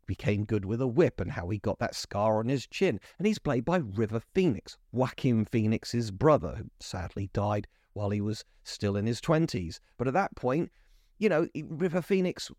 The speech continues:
did have a lot of charisma, and he was the kind of perfect person to play young Indiana Jones. And it worked. Nobody complained about it. Then, of course, there was the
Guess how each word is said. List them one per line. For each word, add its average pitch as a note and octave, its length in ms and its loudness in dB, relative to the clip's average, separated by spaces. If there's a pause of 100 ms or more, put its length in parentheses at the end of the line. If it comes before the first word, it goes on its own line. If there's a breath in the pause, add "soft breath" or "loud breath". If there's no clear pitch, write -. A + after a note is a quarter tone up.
(180)
did A#3 220 4
have D3 200 2
a B2+ 60 0
lot A2+ 160 2
of G2+ 100 -4
charisma, G2 680 -4
and D3 500 -2 (160)
he E3+ 140 -2
was F#3+ 180 2
the F#3 100 -2
kind C#3+ 220 0
of A2+ 140 -2
perfect - 520 0
person G2+ 380 0
to - 100 -12
play F#2+ 300 -2 (180)
young G2+ 520 0
Indiana G2 560 -2
Jones. F3 580 0 (480)
And F#3 560 0 (560)
it F3 140 4
worked. A3 400 2
Nobody D3+ 460 4
complained C#3+ 500 0
about - 240 -8
it. - 120 -16
Then, D3+ 200 4
of C#3 120 -2
course, C#3+ 340 -4
there B2+ 140 0
was A2 320 -2
the A2 240 -2